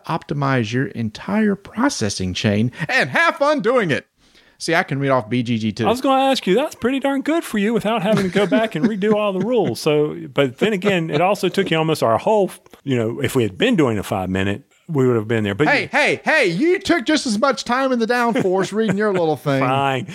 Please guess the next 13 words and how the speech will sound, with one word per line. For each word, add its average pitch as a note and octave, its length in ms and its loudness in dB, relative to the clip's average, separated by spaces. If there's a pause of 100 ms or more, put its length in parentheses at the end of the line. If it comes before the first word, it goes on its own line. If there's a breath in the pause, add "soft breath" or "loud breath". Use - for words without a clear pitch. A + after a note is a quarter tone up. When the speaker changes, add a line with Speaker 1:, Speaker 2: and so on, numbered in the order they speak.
(340 loud breath)
Speaker 2:
So, F#3+ 160 0
yes, D3+ 880 2
um, C3 240 0
first B3+ 420 0
off, E2 280 -6
what G#2+ 240 -2
I F#2+ 80 0
like G#2+ 360 0
about G2+ 280 -4
this F#2+ 200 -10
game E2 260 -10
for - 180 -6
me C3 340 2